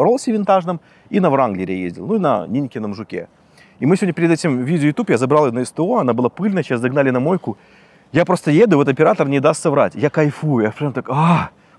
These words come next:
хорошо, вкусно». Как её можно не любить? Я тут, пока оператор расчехлял камеру,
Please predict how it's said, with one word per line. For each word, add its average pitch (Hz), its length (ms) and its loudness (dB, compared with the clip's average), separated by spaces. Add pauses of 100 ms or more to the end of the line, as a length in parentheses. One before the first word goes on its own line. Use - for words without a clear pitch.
(220)
хорошо, 151 640 0 (300)
вкусно». 180 520 0
Как 196 160 2
её 202 160 2
можно 202 220 6
не 190 100 2
любить? 175 440 2 (220)
Я 156 140 2
тут, 190 160 -2
пока 170 420 4
оператор 156 520 2
расчехлял 156 580 0
камеру, 185 460 2